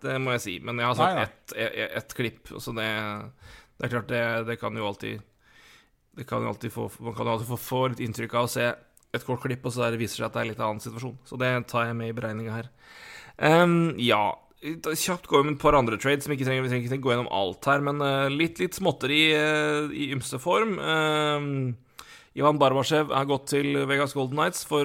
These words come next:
Speaker 1: eh, Zach Dean, eh, talent, eh, fra, eh, fra dem til Blues.
Speaker 2: Ja, nok
Speaker 1: Eh,
Speaker 2: et førsterundevalg da, som Vegas trader bort.
Speaker 1: Yes, eh, tyder kanskje på at de ikke er så gode til å drafte, men ganske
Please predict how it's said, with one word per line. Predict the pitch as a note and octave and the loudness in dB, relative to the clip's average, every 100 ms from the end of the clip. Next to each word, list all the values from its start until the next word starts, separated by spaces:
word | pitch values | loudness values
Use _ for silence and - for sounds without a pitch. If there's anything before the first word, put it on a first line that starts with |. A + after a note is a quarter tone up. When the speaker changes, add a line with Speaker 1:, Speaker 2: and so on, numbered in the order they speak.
| C#3+ | 2
Speaker 1:
eh, | C3+ | 0
Zach | - C#3 C#3 C3 | -2 -4 -6 -4
Dean, | F3 A3+ C#4 A#3+ | 0 0 0 -2
eh, | F#3+ F3+ E3+ | 0 0 2
talent, | D#3+ C#3+ C#3 - C#3+ | 2 2 -2 -8 -4
eh, | C#3+ | -4
fra, | C#3 C#3+ C#3 C3+ C3+ | -4 -4 -2 -2 -2
eh, | C3+ B2+ B2 B2 B2 B2 A2 - _ - - | -2 -4 -4 -6 -6 -6 -8 -14 _ -20 -16
fra | - C3 | -4 4
dem | E3 A#3+ E4 G#3 _ - - - | 6 8 4 -2 _ -20 -20 -10
til | E3 | 0
Blues. | F3+ A3+ - - - _ _ _ - _ - - _ | 2 2 -2 -6 -10 _ _ _ -20 _ -20 -20 _
Speaker 2:
Ja, | C3+ D3 | 0 2
nok | D3+ C#3+ C#3+ | 4 2 2
Speaker 1:
Eh, | C#3 | 2
Speaker 2:
et | |
førsterundevalg | C#3 C3 C3+ C3+ C#3+ D#3+ F#3 F#3+ | 0 0 -2 0 0 0 0 -2
da, | F3 | -2
som | F3 D#3+ | -4 -6
Vegas | C#3+ C#3+ C3+ | -4 -6 -2
trader | C#3 C3+ | 0 2
bort. | D#3 - - - - - | 0 -6 -16 -20 -20 -2
Speaker 1:
Yes, | C#3+ F3+ F#3 - - - | 2 2 0 -2 -4 -4
eh, | E3 D#3 D#3 D3+ D3 C#3+ C#3+ C#3 | -2 0 0 0 0 0 -2 -2
tyder | C#3 C3+ | -2 0
kanskje | C#3 C3 | -2 -2
på | C3+ | -2
at | C3 | -2
de | C#3 | -2
ikke | B2+ | -4
er | B2+ | -4
så | |
gode | C3+ C3 | -4 -4
til | |
å | B2+ | 4
drafte, | D#3 A2+ - F#3 | 6 6 4 -2
men | F3 | -2
ganske | D#3+ C#3 | -2 -2